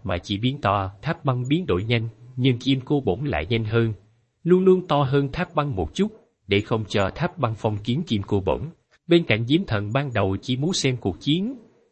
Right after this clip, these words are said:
nhưng khi thấy kim cô bổng biến to liên tục, liền nhảy dựng lên,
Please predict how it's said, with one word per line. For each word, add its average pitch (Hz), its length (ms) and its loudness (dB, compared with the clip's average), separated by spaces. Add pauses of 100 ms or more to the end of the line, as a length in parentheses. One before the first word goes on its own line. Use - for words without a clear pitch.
(140)
nhưng 143 160 2
khi 143 180 0
thấy 139 140 2
kim 135 300 -2
cô 131 140 0
bổng 120 260 -2
biến 160 240 0
to 120 220 0
liên 113 160 2
tục, 85 200 -2 (380)
liền 107 240 4
nhảy 95 200 2
dựng 98 260 -2
lên, 117 280 2